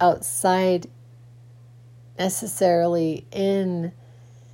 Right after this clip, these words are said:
how do I word this? Because we live,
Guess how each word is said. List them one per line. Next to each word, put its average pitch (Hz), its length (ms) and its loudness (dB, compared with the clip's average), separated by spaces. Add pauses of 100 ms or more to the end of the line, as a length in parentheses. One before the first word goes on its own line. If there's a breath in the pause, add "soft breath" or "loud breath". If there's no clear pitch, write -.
(2500 soft breath)
how - 180 -12
do 330 80 2
I 294 120 4
word 180 220 0
this? 143 140 -6
Because - 500 -4
we 208 160 -2
live, 190 760 2